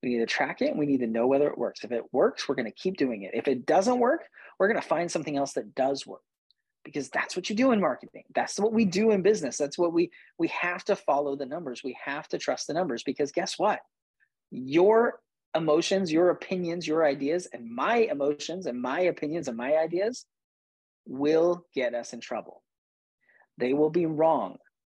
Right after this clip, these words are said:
They will not bear out with the numbers. A great example of this is I've been running some Facebook ads, and, and I, I, I was running an ad. I was, I was having somebody review it that's an ads expert,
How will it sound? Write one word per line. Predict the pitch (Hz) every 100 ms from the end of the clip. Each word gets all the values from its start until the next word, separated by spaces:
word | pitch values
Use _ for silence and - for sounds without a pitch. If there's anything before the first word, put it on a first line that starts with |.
| -
They | 156
will | 156 151
not | 147 165 - 151
bear | 185 196 143
out | 131 131 -
with | 120
the | 147
numbers. | 156 180 156 - -
A | 143
great | 139 143 190
example | 165 147 180 165
of | 123
this | 127 120 139
is | 127
I've | 131
been | 139 131
running | 135 143
some | 123
Facebook | 202 233 - 113
ads, | 113 98 - - - - -
and, | 143 139 135
and | 135 131
I, | 123 120 117 -
I, | 117 113
I |
was | 117 120
running | 160 180
an | 170
ad. | 147 143 143 139 _ _ _ _ _ _ _ _ _ _ _
I | 127 135
was, | 131 -
I |
was | 123
having | - 143 139
somebody | 131 123
review | 120 120 123 139
it | -
that's | -
an | 110
ads | 107 127 131
expert, | 120 - 131 127